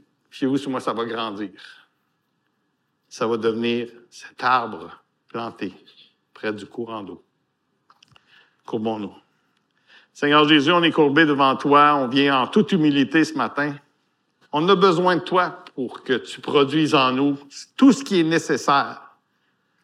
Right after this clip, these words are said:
Tu le dis, Seigneur, dans l'Évangile de Jean, «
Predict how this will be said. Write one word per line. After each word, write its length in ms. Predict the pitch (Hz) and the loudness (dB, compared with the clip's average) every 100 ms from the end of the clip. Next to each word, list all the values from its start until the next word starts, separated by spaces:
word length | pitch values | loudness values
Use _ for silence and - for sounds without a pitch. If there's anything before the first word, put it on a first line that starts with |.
| _ _ | _ _
Tu 140 | - 196 | 0 2
le 80 | |
dis, 240 | 170 151 226 | 2 2 4
Seigneur, 360 | 190 160 175 | 4 4 4
dans 380 | 196 156 143 131 | 6 4 4 4
l'Évangile 500 | 135 151 147 143 170 | 4 4 4 2 2
de 140 | 151 127 | 2 2
Jean, « 400 | 117 147 156 | 2 -2 -2